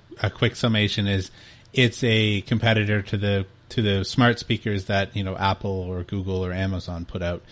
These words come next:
Um, and it's open source, and it tries to be privacy respecting to the best of its abilities while remaining, uh, you know,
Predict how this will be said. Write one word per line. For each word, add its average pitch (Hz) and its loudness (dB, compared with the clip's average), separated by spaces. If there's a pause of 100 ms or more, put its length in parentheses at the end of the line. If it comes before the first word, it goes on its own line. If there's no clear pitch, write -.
(340)
Um, 95 -4
and 110 2
it's 101 -2
open 120 2
source, 107 -2
and 101 -2
it 98 -2
tries 101 0
to - -12
be 101 -2
privacy 98 0
respecting 90 -6 (460)
to - 2
the 110 4
best 104 4
of 113 0
its 98 -4
abilities 101 0
while 98 2
remaining, 92 0
uh, 95 2 (340)
you 139 4
know, 95 4